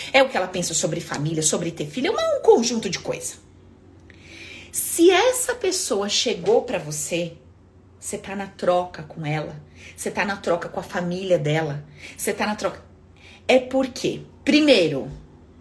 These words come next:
primeiro, existe uma compatibilidade energética. Tá?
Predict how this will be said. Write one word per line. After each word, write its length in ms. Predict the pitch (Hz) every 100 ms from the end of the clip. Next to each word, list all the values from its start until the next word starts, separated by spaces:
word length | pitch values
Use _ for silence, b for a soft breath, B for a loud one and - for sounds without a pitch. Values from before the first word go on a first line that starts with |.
| -
primeiro, 420 | - 208 180 - - - - - - - - B B B B B
existe 840 | 208 196 165 170 214 277 - -
uma 400 | 285 220 220 226 -
compatibilidade 1800 | - 254 - - - - 320 311 285 226 262 262 196 156 147 143 - 151 - - -
energética. 840 | 131 156 202 - - - - - - _ - - - - - - -
Tá? 160 | -